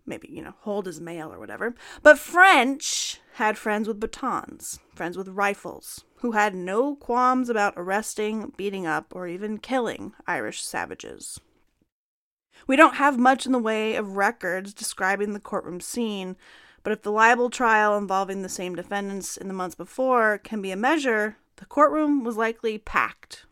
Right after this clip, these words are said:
rowdy, and every eye in the room would have been fixed on young Taylor as the prosecutor opened up the line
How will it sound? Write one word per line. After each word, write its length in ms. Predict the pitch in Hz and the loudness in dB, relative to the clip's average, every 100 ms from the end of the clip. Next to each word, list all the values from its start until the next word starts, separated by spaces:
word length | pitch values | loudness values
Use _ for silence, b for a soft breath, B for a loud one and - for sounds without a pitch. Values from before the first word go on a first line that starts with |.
| _ | _
rowdy, 680 | 185 196 220 208 175 - - B B B - | 4 8 8 6 0 -8 -18 B B B -10
and 160 | 202 - | -10 0
every 400 | 220 240 254 254 | 0 2 0 0
eye 280 | 180 196 214 | 2 4 2
in 140 | 220 | -2
the 80 | 208 | -4
room 380 | 196 180 175 170 | -6 -6 -6 -8
would 120 | 175 | -8
have 80 | 180 | -8
been 140 | 175 | -8
fixed 440 | - 190 - - | -6 -8 -8 -8
on 220 | 156 160 160 | -6 -4 -4
young 280 | 190 208 | -4 -4
Taylor 540 | 185 - 156 160 - 214 | -6 -6 -4 -6 -10 -10
as 140 | 196 196 | -12 -10
the 60 | |
prosecutor 640 | - 180 - 165 185 180 - | -6 -6 -6 -10 -8 -6 -6
opened 320 | 202 208 196 | -6 -6 -6
up 140 | 180 - | -6 -8
the 100 | 190 | -10
line 420 | 160 147 135 | -6 -6 -6